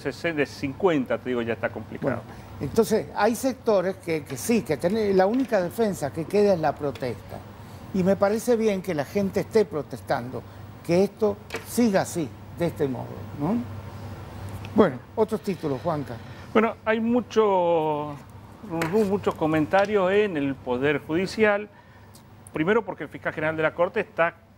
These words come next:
Speaker 1: criticando lo que son las oficinas judiciales de, de gestión, pero ahora se sumó un grupo de abogados, abogados con muchos años de, de profesión, en donde le han presentado al Foro de Abogados una nota pidiendo una asamblea extraordinaria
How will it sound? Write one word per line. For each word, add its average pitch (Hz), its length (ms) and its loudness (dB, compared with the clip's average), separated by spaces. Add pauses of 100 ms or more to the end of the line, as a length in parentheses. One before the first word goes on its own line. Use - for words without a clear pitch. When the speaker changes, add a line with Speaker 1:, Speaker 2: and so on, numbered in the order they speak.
Speaker 1:
criticando 185 640 -2
lo 175 160 2
que 151 80 -8
son 175 220 -2
las 156 120 2
oficinas 147 540 -4
judiciales 143 540 0
de, 117 640 -2
de 127 100 -2
gestión, 160 400 2
pero 156 200 2
ahora 208 180 2
se 170 120 -10
sumó 170 300 -2
un 165 100 -4
grupo 165 360 0
de 139 200 4
abogados, 170 520 2
abogados 135 500 0
con 135 580 -2
muchos 143 360 -2
años 131 340 0
de, 113 320 -2
de 123 140 0
profesión, 196 540 2 (480)
en 147 100 0
donde 147 200 4
le 151 60 4
han 160 100 2
presentado 156 500 0
al 139 100 2
Foro 160 240 -2
de 165 60 6
Abogados 202 440 2
una 175 160 -2
nota 190 400 0
pidiendo 170 560 0
una 143 120 4
asamblea 147 440 2
extraordinaria 202 760 0